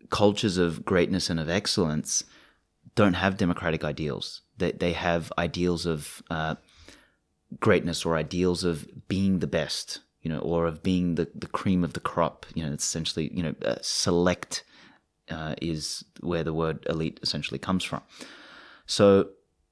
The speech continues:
I, th-, you know, my, part of my crusade over the coming years is gonna be to drop the word pleb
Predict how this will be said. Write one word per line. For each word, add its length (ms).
I, 140
th-, 240
you 100
know, 60
my, 520
part 180
of 80
my 140
crusade 460
over 180
the 100
coming 260
years 160
is 120
gonna 160
be 120
to 80
drop 220
the 80
word 200
pleb 380